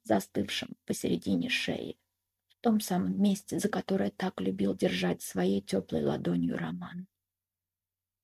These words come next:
Такой любви больше не будет никогда. Тут без вариантов. Последний месяц стал самым ярким в истории жизни.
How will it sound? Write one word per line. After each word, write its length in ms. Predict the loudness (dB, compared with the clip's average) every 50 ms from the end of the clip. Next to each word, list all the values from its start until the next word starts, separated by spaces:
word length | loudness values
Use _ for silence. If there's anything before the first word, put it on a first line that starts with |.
| _ _ _ _ _ _ _ _ _ _ _ _ _ _ _ _ _ _ _ _ _ _ _ _ _ _ _ _ _ _ _ _ _ _ _ _ _ _ _ _ _ _ _ _ _ _ _ _ _ _ _ _ _ _ _ _ _ _ _ _ _ _ _ _ _
Такой 420 | 8 8 8 8 6 6 6 8
любви 380 | 6 6 2 2 4 6 6 6
больше 500 | 8 8 6 6 6 6 4 2 2 4
не 140 | 4 4 4
будет 400 | 4 2 0 0 0 -2 -2 0
никогда. 560 | 0 0 0 -2 -4 -6 -6 -6 -8 -8 -8 -12 -18 _ _ _ _ _ _ _ _ _ _ _ _ _ _ _ _ _ _ 6
Тут 240 | 8 8 8 6 4
без 280 | 6 8 8 8 6
вариантов. 540 | 2 -2 -2 -2 -4 -4 -6 -10 -14 -18 -20 -20 -20 _ _ _ _ _ _ _ _ _ _ _ _ _ _ _ _ _ _ _ _ _ _ _ _ _ _ _
Последний 460 | 8 8 10 10 8 6 6 6 4
месяц 420 | 6 6 6 4 2 -2 -6 -8
стал 320 | -4 2 4 4 6 4 4
самым 440 | 0 2 4 6 6 6 6 6 4
ярким 560 | 4 4 4 4 2 0 -2 0 0 2 2
в 40 | 2
истории 460 | 0 0 0 0 0 0 0 0 -2
жизни. 460 | -2 -2 -2 -2 -4 -4 -6 -8 -10